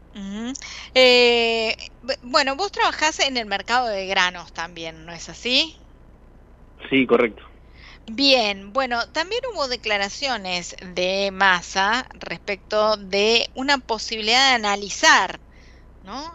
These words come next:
Speaker 1: la baja de retenciones en soja, trigo y maíz. Eh, ¿qué, qué efectivo, qué, qué puede realmente suceder o si realmente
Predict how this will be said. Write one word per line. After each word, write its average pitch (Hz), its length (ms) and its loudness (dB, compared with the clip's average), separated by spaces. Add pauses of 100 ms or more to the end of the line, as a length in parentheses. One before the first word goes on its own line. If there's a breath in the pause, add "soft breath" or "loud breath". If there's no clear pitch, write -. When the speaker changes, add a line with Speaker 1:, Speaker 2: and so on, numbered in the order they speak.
(140)
Speaker 1:
la 196 200 -2
baja 233 380 2
de 220 80 0
retenciones 208 720 -10
en 185 180 -12
soja, 226 640 0
trigo 254 800 0 (440 loud breath)
y 254 420 2
maíz. 202 920 2 (120)
Eh, 180 480 -2 (720 loud breath)
¿qué, 381 240 4 (160)
qué 403 100 2
efectivo, 285 1040 -2
qué, 277 240 0
qué 349 100 0
puede 339 420 2
realmente 240 600 -2
suceder 220 680 0
o 233 100 -6
si 190 200 -8
realmente 220 560 -2